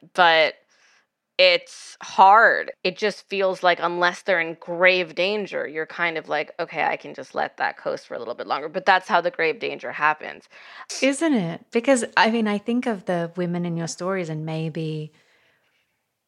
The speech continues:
Speaker 2: we, women around the world and men, have connected with these characters because men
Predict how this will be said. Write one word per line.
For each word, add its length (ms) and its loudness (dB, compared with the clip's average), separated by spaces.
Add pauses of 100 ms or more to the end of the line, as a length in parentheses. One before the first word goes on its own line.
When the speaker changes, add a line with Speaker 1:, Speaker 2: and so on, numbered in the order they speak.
(880)
Speaker 2:
we, 580 -2
women 320 6
around 480 2
the 120 0
world 720 0
and 320 2
men, 360 -6
have 260 -8
connected 680 -6
with 180 -8
these 180 -8
characters 640 -12
because 440 -8
men 760 -4